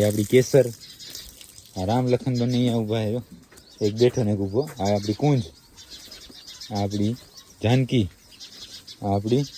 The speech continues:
પ્રેમવતી, આ આપણી પાંડે, મીરા અને પાંડે બંને જૂની ગાયો આપણી. આ આપણી રતન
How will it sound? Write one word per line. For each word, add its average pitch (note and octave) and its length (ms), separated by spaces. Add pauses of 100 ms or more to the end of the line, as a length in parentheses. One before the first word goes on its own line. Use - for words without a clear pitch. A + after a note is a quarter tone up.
(840)
પ્રેમવતી, A#2+ 540 (1000)
આ F#2+ 100
આપણી G2+ 300
પાંડે, B2 260 (580)
મીરા D3+ 300
અને D3+ 140
પાંડે C#3+ 340
બંને C3+ 260
જૂની C3+ 240
ગાયો G#2 260
આપણી. F2 280 (1200)
આ G2+ 80
આપણી G#2 220
રતન A#2 420